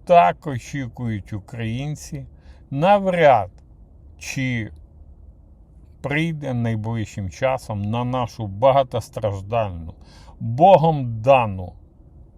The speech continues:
нам землю. Причини я розповів.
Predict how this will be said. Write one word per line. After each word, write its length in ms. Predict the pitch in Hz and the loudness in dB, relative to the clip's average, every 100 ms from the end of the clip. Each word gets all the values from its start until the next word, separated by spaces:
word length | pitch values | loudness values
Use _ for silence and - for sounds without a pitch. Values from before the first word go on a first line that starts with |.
| - - | -20 -8
нам 540 | 113 127 127 123 123 - - - - | -4 -2 -2 -4 -12 -20 -20 -20 -12
землю. 720 | 101 98 110 85 82 98 - - - - - - - - - - - - - - - - - | -10 -4 -4 -4 -8 -16 -20 -20 -20 -20 -20 -20 -20 -20 -20 -20 -20 -20 -20 -20 -20 -18 -8
Причини 640 | 185 170 240 240 185 110 | -6 -6 -4 -4 -4 0
я 200 | 127 131 | 2 4
розповів. 720 | 127 - - 123 104 90 | 2 -2 -8 -6 -4 -6